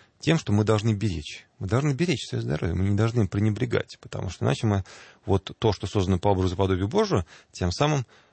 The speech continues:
оскверняем, да, грешим против нашего тела. Мы здоровье своё должны беречь,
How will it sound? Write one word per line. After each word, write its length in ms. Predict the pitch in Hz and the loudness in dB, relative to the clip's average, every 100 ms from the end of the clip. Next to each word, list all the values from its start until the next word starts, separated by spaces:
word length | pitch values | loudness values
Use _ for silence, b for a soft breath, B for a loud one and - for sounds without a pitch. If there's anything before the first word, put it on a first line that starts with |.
| b | b
оскверняем, 760 | - 104 - 151 127 85 76 95 | -6 -2 2 4 4 2 0 -4
да, 260 | 87 92 | -2 -2
грешим 460 | 87 113 131 95 82 | 0 -2 0 -4 -6
против 360 | 98 - 117 | -8 -12 -12
нашего 300 | 101 92 101 | -8 -8 -8
тела. 320 | 92 - - - _ B B B B | -10 -10 -10 -12 _ B B B B
Мы 140 | 107 | -2
здоровье 320 | 95 113 139 131 | 2 4 4 2
своё 180 | 139 | 0
должны 240 | 160 160 107 | 0 0 -2
беречь, 500 | 80 - - - | -4 -8 -10 -18